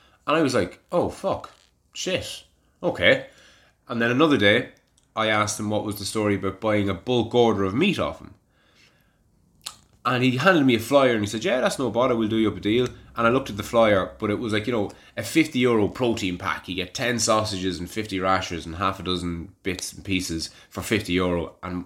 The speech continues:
I was saying, "No, no, no, no. When I say bulk order, I mean, you know, a,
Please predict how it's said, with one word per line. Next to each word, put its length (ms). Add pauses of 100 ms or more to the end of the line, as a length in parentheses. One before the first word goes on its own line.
I 100
was 140
saying, 220
"No, 180
no, 160
no, 0
no. 160
When 180
I 40
say 200
bulk 680 (260)
order, 400
I 120
mean, 380
you 80
know, 200
a, 80